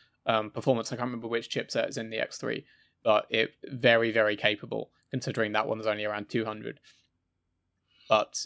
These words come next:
this, obviously, this is that, that drop you get, that extra dropping down by fifty, fifty dollars, fifty euros or whatever. You, you,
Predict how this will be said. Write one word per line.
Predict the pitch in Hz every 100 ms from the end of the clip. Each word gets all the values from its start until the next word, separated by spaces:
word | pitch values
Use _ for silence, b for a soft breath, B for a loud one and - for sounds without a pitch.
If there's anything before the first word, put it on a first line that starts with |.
| -
this, | 143 139 131
obviously, | 120 117 113
this | 113
is | 120
that, | 113 113
that | 120 123
drop | 123 110
you | 113
get, | 107 110
that | 113
extra | 113 - - 107
dropping | 107 120 120
down | 110 107
by | 104
fifty, | 120 110 113 107 - -
fifty | 120 110
dollars, | 110 107 107 -
fifty | 110 - 110
euros | 107 107 107
or |
whatever. | 104 107 104
You, | 104 107 104
you, | 113 107 107